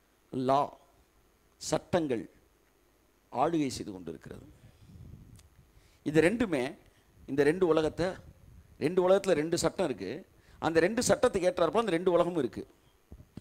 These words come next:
இந்த உலகம் பிசாசின் கையில் கொடுக்கப்பட்டபடியினால் சட்டங்கள்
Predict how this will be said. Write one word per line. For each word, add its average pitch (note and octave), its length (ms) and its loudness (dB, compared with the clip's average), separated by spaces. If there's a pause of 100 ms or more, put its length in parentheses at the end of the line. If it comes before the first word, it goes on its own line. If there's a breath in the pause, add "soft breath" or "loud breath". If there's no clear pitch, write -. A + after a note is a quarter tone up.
(100)
இந்த D3 220 2
உலகம் E3 300 4
பிசாசின் D#3+ 400 0
கையில் D3 240 0
கொடுக்கப்பட்டபடியினால் D3+ 1000 4 (1600)
சட்டங்கள் F3 800 0